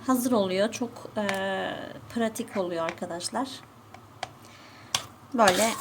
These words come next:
uğraşmadan hemen çorbamız hazır oluyor. Bu kadar yeterli. Ağzını da sıkacağı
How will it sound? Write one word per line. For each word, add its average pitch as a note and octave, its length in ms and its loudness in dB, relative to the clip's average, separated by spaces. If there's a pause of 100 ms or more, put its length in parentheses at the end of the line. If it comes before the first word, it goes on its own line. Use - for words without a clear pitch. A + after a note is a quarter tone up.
(580)
uğraşmadan A3 840 6
hemen G#3 320 0 (960)
çorbamız G#3+ 640 0
hazır G3 320 0
oluyor. D#3+ 460 2 (2000)
Bu G#4 80 -2
kadar A#3 760 8 (2250)
yeterli. C4 540 0 (1500)
Ağzını C4+ 440 8
da F#3+ 100 4
sıkacağı G3+ 800 6